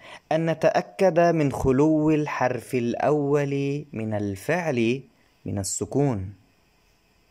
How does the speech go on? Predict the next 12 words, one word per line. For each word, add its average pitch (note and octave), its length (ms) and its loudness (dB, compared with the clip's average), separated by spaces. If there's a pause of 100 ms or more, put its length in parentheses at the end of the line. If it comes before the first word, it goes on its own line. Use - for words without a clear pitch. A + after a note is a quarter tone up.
(1200)
فإن G#2+ 300 -2
لم A2+ 160 0
يخلو F3 300 0
من F3 140 2
السكون D#3+ 680 -2 (380)
اضطررنا C#3 640 0
إلى B2 280 0
زيادة A#2 760 -2
همزة A#2+ 340 0
على G2 280 -2
أول F#2 300 -2
الفعل. - 360 -8